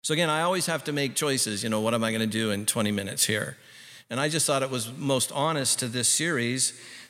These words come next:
to spend some time asking ourselves, well, what are the formational elements, if we're talking about formation over a lifetime, what are the formational elements of death?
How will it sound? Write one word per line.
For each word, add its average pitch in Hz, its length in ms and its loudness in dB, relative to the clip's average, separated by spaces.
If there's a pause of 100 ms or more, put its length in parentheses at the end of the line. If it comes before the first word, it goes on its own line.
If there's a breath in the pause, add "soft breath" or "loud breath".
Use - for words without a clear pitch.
to 127 240 2 (300)
spend 139 360 2
some 160 140 0
time 127 320 0
asking 139 360 0
ourselves, 123 540 0
well, 131 100 -4
what 139 240 0
are 208 80 2
the 202 120 -2
formational 147 1040 2
elements, 131 920 2
if - 120 -12
we're 131 40 -8
talking 131 220 0
about 131 220 2
formation 131 560 -2
over 139 240 0
a 151 60 0
lifetime, 113 760 0 (540 loud breath)
what 147 180 0
are 208 80 2
the 208 120 0
formational 143 920 0
elements 120 520 0
of 107 140 -8
death? - 500 -2